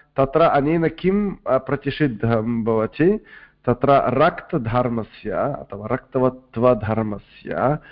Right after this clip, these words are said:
पुष्पेण सह अत्यन्त, अत्यन्त, अत्यन्त, अ, न, अथवा अत्यन्त अभावः वदामः चेत्, अ, पुष्पत्वधर्मस्य, न, क्षम्यतां, रक्तत्वधर्मस्य पुष्पे, पुष्पे द्रव्ये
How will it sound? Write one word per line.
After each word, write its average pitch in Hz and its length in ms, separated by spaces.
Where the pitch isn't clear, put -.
पुष्पेण 180 720
सह 165 340
अत्यन्त, 180 1000
अत्यन्त, 165 1200
अत्यन्त, 160 600
अ, 123 280
न, 127 60
अथवा 131 840
अत्यन्त 131 380
अभावः 113 440
वदामः 110 240
चेत्, 165 200
अ, 123 100
पुष्पत्वधर्मस्य, 139 1500
न, 127 220
क्षम्यतां, 110 400
रक्तत्वधर्मस्य 123 1600
पुष्पे, 151 1000
पुष्पे 143 460
द्रव्ये 123 720